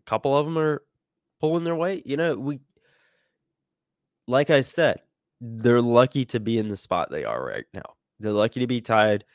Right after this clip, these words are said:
uh, for second in the Metro. They're ten, five, and three, twenty-three points. The last two games, they're lucky to have gotten a point out of it.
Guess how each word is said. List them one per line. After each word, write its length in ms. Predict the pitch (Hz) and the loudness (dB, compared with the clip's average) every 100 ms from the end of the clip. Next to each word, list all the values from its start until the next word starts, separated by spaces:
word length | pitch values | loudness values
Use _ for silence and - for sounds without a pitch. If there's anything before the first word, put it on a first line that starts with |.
| _ _ _ | _ _ _
uh, 460 | - 107 104 95 85 | 0 2 4 2 0
for 120 | - | -4
second 320 | 104 107 110 | -2 -2 -2
in 60 | 101 | -4
the 80 | 101 | -2
Metro. 340 | 95 - 98 | -4 -4 -4
They're 140 | 95 92 | -4 -6
ten, 380 | - 117 120 | -4 0 0
five, 280 | 113 117 113 | 4 4 6
and 160 | 117 104 | 2 -4
three, 480 | 104 104 101 95 - | -4 -2 -2 -6 -12
twenty-three 440 | - 104 104 - 104 | -10 -6 -6 -8 -10
points. 520 | - 92 90 - - _ _ _ 104 | -8 -8 -8 -12 -20 _ _ _ -2
The 100 | 104 | 0
last 300 | 113 110 - | 2 -2 -4
two 120 | 107 | -2
games, 240 | 107 104 | 0 0
they're 80 | 104 | -4
lucky 400 | 98 104 107 110 | -2 -2 -2 -4
to 120 | 107 | -2
have 180 | 110 101 | 0 0
gotten 280 | 104 110 95 | 0 -2 -2
a 40 | |
point 320 | 104 117 117 90 | -4 -2 0 0
out 200 | 101 98 | -2 -2
of 100 | |
it. 120 | 104 | -4